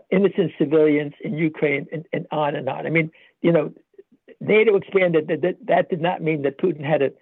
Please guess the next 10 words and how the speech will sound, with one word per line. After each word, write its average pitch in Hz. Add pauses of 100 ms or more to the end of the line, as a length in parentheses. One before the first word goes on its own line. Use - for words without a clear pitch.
(180)
go 143
to 131
war. 151 (100)
I 143
mean, 139 (240)
you -
know, 139
that's, 165 (520)
I, - (340)
I, 156